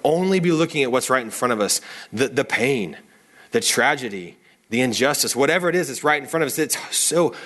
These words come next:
hard not to see beyond that, but we have, as Paul is saying here, to have a heavenly vision. A vision that goes beyond what is right in front of us. So, because our natural perspective is to only look at our circumstances, but this perspective, a gospel perspective, and understanding where we are in the story,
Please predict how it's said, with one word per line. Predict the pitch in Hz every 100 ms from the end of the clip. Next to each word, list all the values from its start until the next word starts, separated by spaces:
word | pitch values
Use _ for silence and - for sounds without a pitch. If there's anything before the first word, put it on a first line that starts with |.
| - -
hard | 170 156
not | 131 151 160
to | 139
see | - 170
beyond | 143 131 131 165
that, | 131
but | 135
we | 127 135
have, | - 190 180
as | 135 127
Paul | - 165 156
is |
saying | - 135
here, | 160 - - -
to | 151
have |
a | 139
heavenly | - 208 208 196 147
vision. | 160 139 - - - _ _ - _ _ - - -
A | 160
vision | 220 233
that | 202
goes | 190
beyond | 147 185 175 185 226 240
what | 202
is | 160
right | 160 170 156
in | 139
front | - 196 170
of |
us. | 139 - - -
So, | 202
because | 165 165 180
our | 165
natural | 165 226 233
perspective | 185 - 226 233 170
is | -
to | 175 -
only | 202 247 226
look | 202 196
at |
our | 143 -
circumstances, | 214 226 143 147 123 123 - - -
but | 120 123
this | 226 233
perspective, | - 190 - 135 110 131
a | 120
gospel | 110 156 196 - 202
perspective, | 175 147 - 147 143 110 95 -
and | -
understanding | 196 196 202 135
where | 143 226 254
we | 247
are | 226
in | 202
the |
story, | - 196 190 131 -